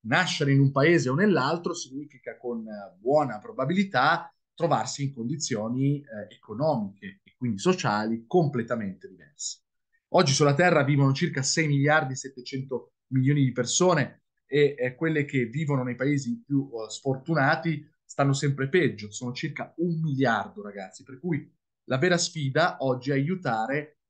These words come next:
l'ultimo miliardo di popolazione a, a risollevarsi. Se vediamo questo, eh, per esempio nei giganti dell'Asia sta accadendo negli ultimi, negli ultimi cinquanta anni. Dopo aver visto la situazione della povertà,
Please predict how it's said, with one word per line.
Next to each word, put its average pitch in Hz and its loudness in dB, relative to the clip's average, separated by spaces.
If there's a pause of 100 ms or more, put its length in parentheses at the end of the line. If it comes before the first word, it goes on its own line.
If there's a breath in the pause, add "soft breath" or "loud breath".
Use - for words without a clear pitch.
(220)
l'ultimo 143 6
miliardo 120 0
di 117 -6
popolazione 120 -4
a, 104 -12
a 113 -12
risollevarsi. 101 -6 (1400)
Se - -4
vediamo 160 2
questo, 170 2 (140)
eh, 127 -4
per 131 -4
esempio 135 0
nei 120 -2
giganti 135 0
dell'Asia 139 0
sta - -2
accadendo 123 0
negli 113 -2
ultimi, 117 -4 (280)
negli 120 -4
ultimi 117 -8
cinquanta 98 -10
anni. - -20 (1200 loud breath)
Dopo 190 4
aver 202 6
visto 226 4
la 180 6
situazione 175 2
della 147 4
povertà, 143 0